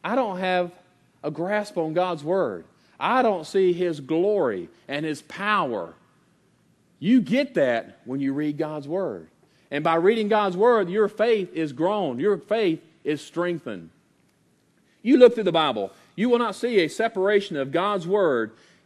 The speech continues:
and faith. Scripture after scripture, but I wa-, I wanna share with you just, just one instance, this idea of maturity.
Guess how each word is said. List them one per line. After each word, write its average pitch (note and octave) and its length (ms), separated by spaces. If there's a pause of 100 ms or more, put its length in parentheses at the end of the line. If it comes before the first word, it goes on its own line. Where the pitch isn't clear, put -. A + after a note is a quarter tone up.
(100)
and C#3+ 220
faith. A#2+ 400 (2000)
Scripture A#3+ 380
after A3 200
scripture, A3+ 320
but E3+ 100
I A3+ 40
wa-, B3 120
I F#3+ 80
wanna A#3+ 180
share A3 200
with G3 120
you G3 140
just, F#3 320
just F3+ 220
one G#3 220
instance, G3+ 340
this F#3 160
idea F#3 340
of D#3+ 100
maturity. D#3 680